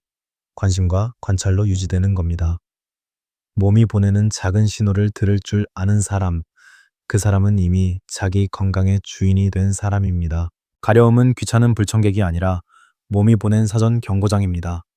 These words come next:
손바닥이나 발바닥이 이유 없이 가렵다면 잠시 멈춰서 그 신호를 들어보세요.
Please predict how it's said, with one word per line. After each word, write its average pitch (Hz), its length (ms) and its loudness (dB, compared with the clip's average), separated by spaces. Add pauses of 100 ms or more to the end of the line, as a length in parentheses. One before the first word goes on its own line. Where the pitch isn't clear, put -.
(500)
손바닥이나 110 640 2
발바닥이 98 720 -2
이유 101 240 4
없이 104 360 0
가렵다면 95 640 -2 (460)
잠시 107 260 0
멈춰서 104 640 0
그 110 180 2
신호를 110 400 0
들어보세요. 87 640 -4